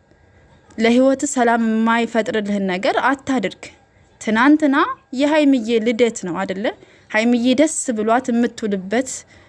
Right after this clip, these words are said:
ቀን ነበረ። ግን ማክበር እንኳ ባትችል እንኳ ያችን ቀን እንኳ፣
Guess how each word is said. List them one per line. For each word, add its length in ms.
ቀን 240
ነበረ። 360
ግን 320
ማክበር 560
እንኳ 180
ባትችል 680
እንኳ 180
ያችን 640
ቀን 220
እንኳ፣ 220